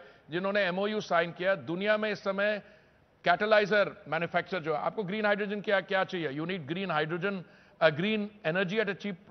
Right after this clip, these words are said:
अ, price। We have, अ, demonstrated that पच्चीस सेंट per unit का हम दाम लेके तीन सेंट per unit ले आए, and you need a catalyzer। क-, कल एक, अ,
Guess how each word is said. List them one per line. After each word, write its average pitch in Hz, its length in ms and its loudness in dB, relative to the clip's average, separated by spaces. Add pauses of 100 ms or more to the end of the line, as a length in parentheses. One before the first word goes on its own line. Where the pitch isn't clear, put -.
(140)
अ, 139 200 2 (680)
price। 196 260 4 (540)
We 165 160 0
have, 180 360 4
अ, 165 160 6
demonstrated 185 680 -2
that 175 220 0 (200)
पच्चीस 185 320 -4
सेंट 190 320 -2
per 190 120 -2
unit 175 360 -4
का - 640 -2
हम 147 140 -4
दाम 160 280 2
लेके 180 240 -2
तीन 180 260 -6
सेंट 196 240 -2
per 208 220 -2
unit 190 160 -2
ले 202 80 4
आए, 214 220 2
and 190 100 -4
you 196 100 -4
need 202 160 -4
a - 60 -20
catalyzer। 170 440 -4 (640)
क-, - 80 -16 (180)
कल 226 180 6
एक, 240 280 4
अ, 185 160 4